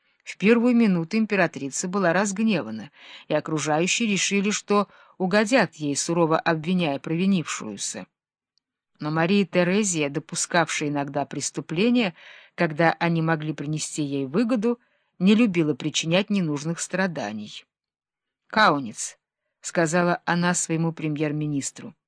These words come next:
«велите выдать этой бедной женщине письменное разрешение на выезд. И довольно об этом.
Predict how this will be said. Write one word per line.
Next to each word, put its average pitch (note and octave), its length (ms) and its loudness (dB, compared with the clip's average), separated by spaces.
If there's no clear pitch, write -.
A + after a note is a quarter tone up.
«велите G3 500 2
выдать G3 480 2
этой F#3+ 280 0
бедной F3+ 420 0
женщине A3 560 2
письменное A#3 640 2
разрешение G#3 640 0
на G#3 160 2
выезд. G3 480 0
И A#3+ 120 4
довольно F#3+ 520 4
об E3+ 100 0
этом. E3+ 380 -4